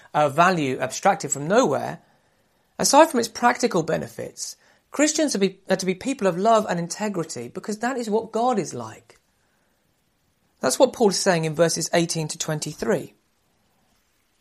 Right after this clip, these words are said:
It's a theme that runs throughout the Bible. God is faithful. He doesn't say yes when what he means is no. For example, Deuteronomy thirty-two, verses three to four says this,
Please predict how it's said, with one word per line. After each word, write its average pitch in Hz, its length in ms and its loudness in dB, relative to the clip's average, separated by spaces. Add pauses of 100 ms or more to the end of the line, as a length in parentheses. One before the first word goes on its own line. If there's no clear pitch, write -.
(680)
It's 233 120 0
a 226 60 2
theme 226 240 6
that 190 120 2
runs 196 400 4 (120)
throughout 214 460 2
the 160 60 -4
Bible. 135 440 -2
God 165 500 0 (360)
is - 340 -2
faithful. 240 600 -2 (560)
He 170 120 -2
doesn't 208 260 2
say 254 200 6
yes 131 460 -4
when 151 100 -6
what 160 140 -4
he 170 80 -4
means 127 340 -8
is 127 100 -12
no. 147 500 -6 (1080)
For - 120 -6
example, 196 300 4
Deuteronomy 190 560 2
thirty-two, 170 720 0
verses 131 360 -6
three 135 240 -6
to 131 120 -10
four 113 280 -8
says 113 240 -10
this, - 340 -12